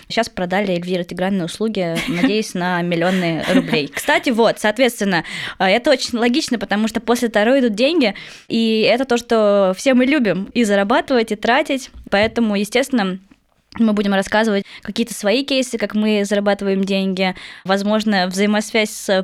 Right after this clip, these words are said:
Speaker 1: предыдущей категорией Таро, как это может повлиять на нашу денежную составляющую.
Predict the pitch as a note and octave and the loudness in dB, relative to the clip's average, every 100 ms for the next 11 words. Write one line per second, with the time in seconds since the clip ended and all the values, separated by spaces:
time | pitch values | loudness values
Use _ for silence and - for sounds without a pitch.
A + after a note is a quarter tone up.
0 | - G#3 G#3 A#3 - - G3+ G#3 G#3 G3+ | 0 0 2 0 -2 -6 -4 0 0 0
1 | F#3+ F#3+ G#3 G3 F3 A3+ C4+ C4 A#3+ A#3+ | 0 0 0 0 -2 -2 0 2 2 0
2 | - A3 A3+ G#3+ A3 G#3 G3+ G3+ - G3+ | -2 0 2 2 0 -2 0 -2 -2 -2
3 | G3+ G3+ G3 - - G3+ F#3+ F#3 F#3 - | 0 -2 -4 -6 -4 -2 0 0 -2 -4
4 | F3+ | -6